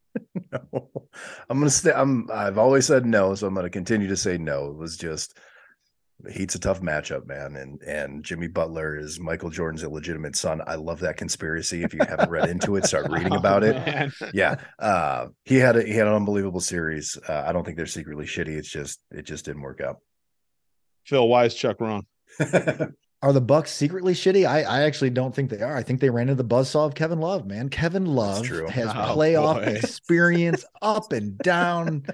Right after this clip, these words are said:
Speaker 3: left and right. You
Speaker 1: Uh.
Speaker 3: can't, you can't,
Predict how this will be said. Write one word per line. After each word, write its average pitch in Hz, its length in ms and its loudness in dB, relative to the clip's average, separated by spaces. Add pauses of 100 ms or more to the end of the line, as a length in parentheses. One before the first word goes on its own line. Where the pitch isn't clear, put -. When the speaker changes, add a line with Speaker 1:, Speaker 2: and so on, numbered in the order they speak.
(180)
Speaker 3:
left 220 320 0
and 123 200 -2
right. 160 400 4 (520)
You 214 60 0
Speaker 1:
Uh. 175 360 2
Speaker 3:
can't, 147 180 -4
you 233 80 -2
can't, 170 380 0